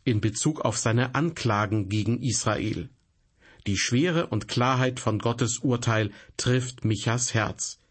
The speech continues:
Er fühlt es und es schmerzt ihn, und er ist betroffen durch die Gerichtsankündigung Gottes gegen sein Volk. In diesem ersten Abschnitt von Kapitel sieben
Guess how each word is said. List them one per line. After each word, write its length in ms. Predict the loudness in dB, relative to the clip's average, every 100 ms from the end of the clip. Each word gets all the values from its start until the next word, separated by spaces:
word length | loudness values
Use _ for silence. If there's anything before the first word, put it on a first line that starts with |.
| _ -20 -18 -6 0
Er 140 | 0
fühlt 480 | 0 0 0 0 -2
es 260 | -2 -4 0
und 260 | 0 0 -4 -6 -2
es 160 | 0
schmerzt 560 | 0 2 2 0 -6 -4
ihn, 360 | 0 0 -2 -8 -20 _
und 260 | 0 2 0
er 140 | 0
ist 220 | -2 -2
betroffen 560 | -2 0 0 2 -2 -2 -6
durch 180 | -2 -2
die 100 | 0
Gerichtsankündigung 1160 | 0 2 0 -4 -4 -2 0 0 0 0 0 0
Gottes 500 | 0 0 -2 -2 -2
gegen 260 | -2 0
sein 240 | 0 0 -2
Volk. 500 | 0 0 0 -8 -20 _ _ _ _ _ -20 -20 -18 -16 -4
In 120 | 0 0
diesem 280 | 0 0
ersten 400 | 0 -2 0 -2
Abschnitt 500 | -2 -2 -2 -2 -2
von 180 | -2 -2
Kapitel 440 | 0 -2 0 -2 0
sieben 480 | 0 2 2 0